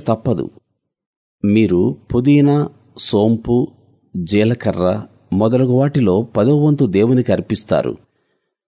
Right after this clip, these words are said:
కాని ధర్మశాస్త్రంలో ఉన్న ముఖ్యమైన వాటిని, అంటే న్యాయము,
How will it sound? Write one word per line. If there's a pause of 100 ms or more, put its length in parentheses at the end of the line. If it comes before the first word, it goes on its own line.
(120)
కాని
ధర్మశాస్త్రంలో
ఉన్న (280)
ముఖ్యమైన
వాటిని, (540)
అంటే (720)
న్యాయము,